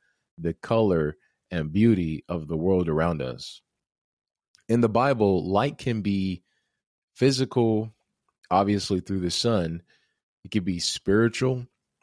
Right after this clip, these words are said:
without understanding of the Bible, and also metaphoric by describing the children of Israel,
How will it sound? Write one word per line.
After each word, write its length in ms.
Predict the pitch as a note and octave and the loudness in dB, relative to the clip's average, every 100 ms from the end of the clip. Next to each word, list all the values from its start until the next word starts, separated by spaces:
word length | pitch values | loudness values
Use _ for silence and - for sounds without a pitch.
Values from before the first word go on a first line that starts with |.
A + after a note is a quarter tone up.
| - | -8
without 300 | F#2+ F#2+ - | 0 0 2
understanding 640 | G2 G2 F#2+ G#2 G#2 F#2+ | 0 -2 -2 -2 -2 0
of 100 | F2 | -2
the 80 | D#2+ | -2
Bible, 480 | D#2 F2+ G2 A2 - _ _ - | 2 2 2 -2 -6 _ _ -4
and 140 | G#2+ | 0
also 340 | A#2 A#2+ - A2+ | 2 0 2 2
metaphoric 960 | A2+ G#2+ - B2 B2+ F2 - _ - _ _ - | 2 0 0 0 4 4 0 _ -20 _ _ -6
by 400 | E2+ F2+ F#2 E2+ | 0 4 4 2
describing 640 | F2 - F#2+ G2 F#2+ F#2 | -2 -4 0 2 2 -2
the 100 | F2 | -4
children 400 | - G2+ F#2+ F2+ | -2 -2 -2 -4
of 140 | E2 | 0
Israel, 500 | G2+ G2 F#2 D#2+ D#2 | 0 2 0 -2 -4